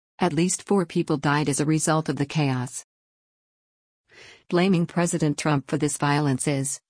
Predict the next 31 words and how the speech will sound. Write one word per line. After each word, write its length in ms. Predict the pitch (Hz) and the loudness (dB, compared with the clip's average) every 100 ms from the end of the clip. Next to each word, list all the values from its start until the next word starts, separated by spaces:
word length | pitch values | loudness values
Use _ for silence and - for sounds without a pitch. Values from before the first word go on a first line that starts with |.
| - | -2
at 140 | 160 | 2
this 200 | 185 185 | 2 0
point, 460 | - 175 131 123 - _ - | -2 -2 0 -2 -8 _ -10
stating 460 | - 190 190 151 | -4 0 2 4
the 140 | 135 123 | 2 0
obvious. 580 | 143 131 139 135 - - _ _ _ | -2 -2 -2 -2 -4 -8 _ _ _
He 180 | - 180 | 0 2
has 120 | 156 | 4
been 160 | - 175 | 2 4
inciting 480 | 175 - 190 180 151 | 4 2 2 4 2
his 140 | 151 | 2
supporters 540 | - 160 170 160 135 135 | 0 -2 0 2 0 0
for 180 | 165 | 0
weeks, 520 | 151 170 151 - - - _ - _ _ _ | 4 4 2 -2 -8 -10 _ -20 _ _ _
telling 340 | - 202 190 | -2 2 4
them 140 | 170 147 | 4 2
that 140 | 139 | 0
the 120 | 156 | 0
election 460 | 151 147 156 - 143 | 0 0 0 -2 -2
has 180 | 143 - | -2 -2
been 160 | 151 | -2
stolen 480 | 147 - 160 156 139 | -2 0 0 2 2
and 120 | 139 | 2
they 120 | 151 156 | 2 4
need 240 | 165 160 | 2 2
to 80 | 143 | 0
stand 340 | - 160 160 | 0 0 2
up 160 | 147 - | 0 -2
to 80 | 151 | -4
save 280 | - 147 143 | 0 0 0
freedom. 500 | 151 127 120 120 | -2 -2 0 -4